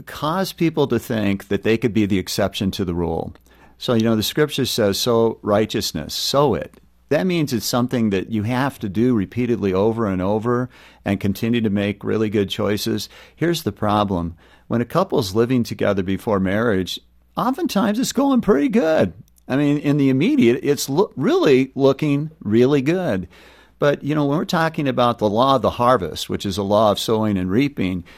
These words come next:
you don't see the results of that for a while. You're not gonna see it in the same season. So often right now,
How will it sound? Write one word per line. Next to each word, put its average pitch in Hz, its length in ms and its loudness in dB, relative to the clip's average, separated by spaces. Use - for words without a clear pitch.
you 127 120 2
don't 196 220 0
see 156 220 0
the 131 100 0
results 113 560 0
of 101 140 -2
that 90 260 -2
for 120 200 2
a 110 60 6
while. 110 600 2
You're 107 280 -2
not 170 220 2
gonna 143 160 0
see 131 220 0
it 127 100 2
in 107 80 0
the 101 100 0
same 107 320 -4
season. 101 640 -4
So 139 360 2
often 143 440 0
right 120 260 2
now, 147 300 0